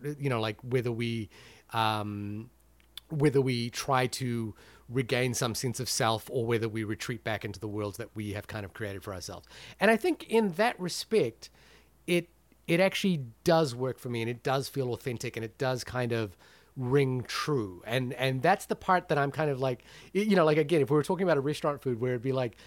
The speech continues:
yeah, you know, like, the entree was a little weird and the main kind of didn't quite get there, but man, that dessert was so good that I'm kinda, like, willing to give this, you know, like, I'm, I'm kinda willing to give this another,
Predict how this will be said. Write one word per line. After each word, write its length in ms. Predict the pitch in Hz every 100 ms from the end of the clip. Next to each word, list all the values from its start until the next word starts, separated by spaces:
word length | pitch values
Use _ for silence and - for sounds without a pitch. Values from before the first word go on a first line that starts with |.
| - - -
yeah, 220 | 254 269
you 160 | 214 196
know, 160 | 202 196
like, 220 | 160 156
the 140 | 165
entree 320 | 165 175 175
was 180 | 160 139
a 40 | 139
little 360 | 151 151 135 127 127 123 135
weird 540 | 170 165 160 156 147
and 160 | 143 131
the 60 |
main 480 | 127 151 151 151 147
kind 200 | 143 143
of 140 | 131 117
didn't 180 | 160
quite 200 | 151 151 135
get 140 | 175
there, 100 | 139
but 160 | 113 107
man, 400 | 123 175 170 131
that 220 | 214 -
dessert 440 | 185 131 175 208 -
was 160 | 120
so 340 | - - 262 165
good 520 | 127 262 156 107 95 - - - -
that 120 | 160
I'm 120 | 143
kinda, 340 | - - 196 180
like, 240 | 160 151
willing 240 | 147 151 143
to 80 |
give 180 | 131 143
this, 180 | 139 123
you 140 | 180
know, 80 | 156
like, 140 | 139 139
I'm, 160 | 139 127
I'm 120 | 180
kinda 260 | 131 170 170
willing 260 | 143 156 143
to 120 | 143 - -
give 140 | - 147
this 160 | 139
another, 320 | 139 127 120